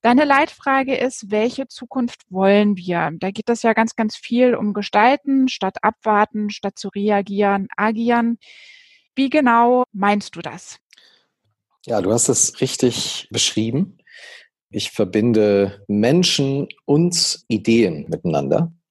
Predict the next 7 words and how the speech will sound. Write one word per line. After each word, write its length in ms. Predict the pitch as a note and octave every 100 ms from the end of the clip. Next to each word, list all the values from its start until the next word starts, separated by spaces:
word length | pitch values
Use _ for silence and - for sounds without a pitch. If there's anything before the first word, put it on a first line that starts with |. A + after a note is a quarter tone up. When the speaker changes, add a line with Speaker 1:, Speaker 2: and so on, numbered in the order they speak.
| _ - - - _ -
Speaker 2:
auf 240 | G#2+ G#2+
dem 240 | - G2+ F2+
Weg 380 | G2+ A#2 A#2 -
zu 120 | -
einer 400 | F#2+ F#2+ F#2 F#2 G2
guten 360 | A2 B2 A2
Zukunft. 680 | - A#2+ A#2 F2+ - -